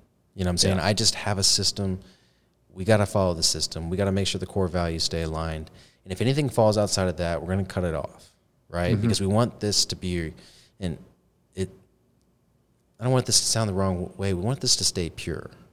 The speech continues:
Speaker 1: right?
Speaker 2: Yeah.
Speaker 1: I'd rather have ten people that we all align and we have, we have a goal of a greater impact,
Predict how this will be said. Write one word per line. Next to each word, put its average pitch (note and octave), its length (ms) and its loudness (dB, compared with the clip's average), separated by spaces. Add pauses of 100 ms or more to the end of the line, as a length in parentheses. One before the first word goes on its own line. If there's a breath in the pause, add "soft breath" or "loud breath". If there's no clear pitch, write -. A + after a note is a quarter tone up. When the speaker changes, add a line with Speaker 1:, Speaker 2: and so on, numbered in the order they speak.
(380)
Speaker 1:
right? F2 260 0
Speaker 2:
Yeah. D#2 120 -6 (720 soft breath)
Speaker 1:
I'd A2+ 140 6
rather C3 220 8
have G#2 280 2
ten G2 280 0
people G#2 480 -2 (240)
that F2+ 300 0 (540)
we G2 160 0
all G2+ 300 4
align E2+ 520 -2 (640)
and F2 420 -2
we F2+ 160 -6
have, F2 440 -2 (960)
we F#2 120 -8
have G2+ 140 0
a F2+ 40 -2
goal F2+ 380 4
of F2 120 -2
a F2 40 -2
greater E2+ 320 -2
impact, E2 600 -6